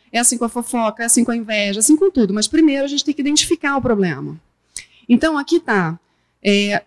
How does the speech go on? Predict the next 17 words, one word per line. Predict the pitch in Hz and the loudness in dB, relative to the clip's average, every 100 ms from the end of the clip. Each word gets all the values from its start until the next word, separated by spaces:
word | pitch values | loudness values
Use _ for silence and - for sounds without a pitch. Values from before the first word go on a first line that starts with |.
| - | 0
são | 240 | 2
os | 240 | 2
quatro | - 302 349 320 | 2 2 2 0
estágios | - 254 208 196 202 233 - - _ _ _ | 0 2 0 0 0 0 -2 -6 _ _ _
pra | - 226 | 0 2
gente | 254 269 | 4 4
adquirir | 240 - 254 285 320 | 0 -4 2 4 4
novos | 269 262 262 233 | 2 -2 -4 -2
hábitos | 220 220 208 220 208 | 0 -2 -4 -4 -2
ou | 214 | -2
habilidades. | 202 208 208 185 160 156 147 147 - - - - - - _ | -2 -4 -2 0 0 0 2 2 2 -8 -10 -4 -4 -4 _
Então | 233 | 2
vamos | 269 285 | 4 4
lá: | 180 | 2
num | 208 | 0
primeiro | 247 285 285 | -2 -2 -4
momento, | 285 302 285 302 - | 2 2 2 0 -2